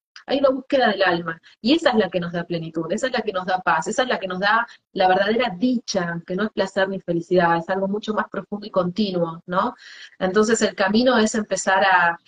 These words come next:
a conocer a mi ego, conocer mi arquetipo de personalidad, pero también cuando empiezo a quitar estas capas, estos velos psicológicos,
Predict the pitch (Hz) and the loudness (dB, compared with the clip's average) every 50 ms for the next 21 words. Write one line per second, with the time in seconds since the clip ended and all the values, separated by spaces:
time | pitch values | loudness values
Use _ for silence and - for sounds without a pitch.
0 | _ _ _ _ - 190 - 202 185 185 - - 247 262 277 262 262 262 262 254 | _ _ _ _ -2 2 2 2 2 2 -2 -4 -4 -4 -4 -6 -4 -4 -4 -2
1 | 254 254 254 - 208 190 180 175 175 - 226 226 254 247 240 226 226 220 - 226 | 0 -2 -2 -2 -2 -4 -4 -6 -6 -4 -4 -4 -4 -4 -6 -6 -6 -4 -4 -4
2 | 226 233 226 - 220 - - 226 220 226 226 226 233 247 269 - 240 214 214 214 | -4 -4 -4 -4 -4 -6 -4 -4 -2 -2 -2 -2 -2 -2 -2 -2 0 0 0 0
3 | - 202 208 226 254 320 311 262 240 226 226 233 - _ _ _ - 196 180 180 | -2 -4 -4 -4 -2 0 0 0 0 -2 -4 -6 -8 _ _ _ -2 -2 0 0
4 | 180 180 175 240 233 - 247 226 - 220 - 226 226 226 220 - _ _ 214 196 | -2 -6 -6 -4 -2 0 0 0 -2 -2 0 2 2 2 0 -2 _ _ -4 -4
5 | - - _ - 262 - - - 190 180 185 180 - 185 - - 190 190 185 220 | -4 -4 _ 0 2 2 2 2 0 -2 -2 -4 -8 -6 0 0 0 2 2 2
6 | 240 226 214 190 - - 185 - 190 185 208 240 240 - - 185 180 185 180 185 | 0 0 0 -2 -4 -6 -4 -2 0 2 2 2 2 0 -2 -4 -2 0 0 0
7 | 208 214 - - | 0 -2 -6 -12